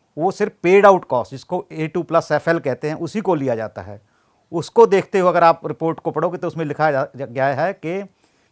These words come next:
किसान को सिक्सटी से सेवेंटी परसेंट मार्जिन उस कॉस्ट के ऊपर, उसका लागत के ऊपर मिलता है।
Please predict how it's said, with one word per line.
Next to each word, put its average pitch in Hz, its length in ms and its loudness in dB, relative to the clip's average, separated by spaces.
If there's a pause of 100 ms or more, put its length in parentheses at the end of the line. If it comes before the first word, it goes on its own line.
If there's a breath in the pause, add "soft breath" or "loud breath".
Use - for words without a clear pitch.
किसान 160 420 2
को 175 320 -4
सिक्सटी - 440 -10
से 165 160 -10
सेवेंटी 160 420 -6
परसेंट 156 300 -8
मार्जिन 127 380 -2
उस 151 180 -10
कॉस्ट 135 340 -6
के 147 60 -6
ऊपर, 139 220 -8
उसका 135 280 -4
लागत 127 340 -4
के 143 100 -8
ऊपर 160 180 -6
मिलता 113 320 -6
है। 107 240 -16